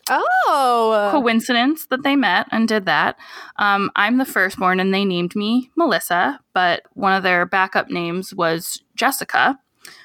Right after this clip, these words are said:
Speaker 2: So they went with Jessica for my sister, who was born a couple years later. Um,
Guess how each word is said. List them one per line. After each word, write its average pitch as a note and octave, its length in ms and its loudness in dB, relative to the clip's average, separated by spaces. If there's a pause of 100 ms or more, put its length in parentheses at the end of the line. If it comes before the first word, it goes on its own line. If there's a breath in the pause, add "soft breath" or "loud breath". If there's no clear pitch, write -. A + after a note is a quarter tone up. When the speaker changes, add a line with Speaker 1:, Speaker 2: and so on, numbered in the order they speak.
(140 loud breath)
Speaker 2:
So F3 560 2 (220)
they E3 260 0
went E3+ 240 2
with E3+ 140 -4
Jessica F3 380 2
for F3+ 120 -2
my F3 100 2
sister, G3+ 560 0 (100)
who G3+ 80 0
was F#3+ 80 2
born E3 200 -2
a E3+ 60 -4
couple F3 240 -4
years D#3 200 -2
later. C#3+ 420 0 (460 loud breath)
Um, F3+ 380 2